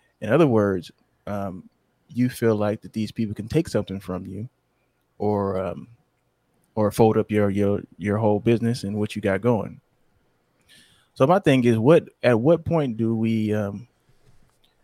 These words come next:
do you be your authentic self and not pick a side and try to pick this, you know, this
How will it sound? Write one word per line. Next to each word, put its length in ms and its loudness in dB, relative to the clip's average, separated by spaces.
do 100 2
you 260 4
be 200 2
your 260 4
authentic 360 0
self 440 2
and 240 -2
not 280 -2
pick 160 -4
a 60 -8
side 520 2
and 200 -6
try 160 2
to 120 0
pick 180 -2
this, 260 -6
you 120 -8
know, 140 -2
this 200 -10